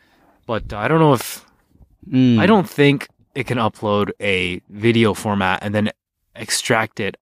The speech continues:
Speaker 1: as a video format. I know it can
Speaker 2: Mm.
Speaker 1: upload, I know it can, um,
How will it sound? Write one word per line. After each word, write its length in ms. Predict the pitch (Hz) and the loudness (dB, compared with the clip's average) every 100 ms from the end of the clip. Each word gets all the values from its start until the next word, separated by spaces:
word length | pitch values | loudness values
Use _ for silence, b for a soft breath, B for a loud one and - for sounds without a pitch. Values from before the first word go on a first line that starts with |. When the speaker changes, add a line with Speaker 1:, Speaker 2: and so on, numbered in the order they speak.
| - | -4
Speaker 1:
as 240 | 110 110 | -2 -2
a 60 | 107 | -6
video 360 | 101 101 101 92 | -10 -10 -10 -10
format. 440 | 110 101 87 92 | -12 -10 -8 -4
I 80 | 127 | 0
know 160 | 165 160 | 4 4
it 100 | - | 2
can 120 | 117 | -2
Speaker 2:
Mm. 240 | 110 101 | -2 -2
Speaker 1:
upload, 260 | 95 110 110 | -4 -6 -6
I 100 | 131 151 | -4 0
know 180 | 170 | 0
it 80 | 156 | 0
can, 260 | 139 120 107 B B B B B B B B B B B B _ - | 0 -4 -6 B B B B B B B B B B B B _ -10
um, 440 | 117 104 92 92 | -6 -6 -6 -12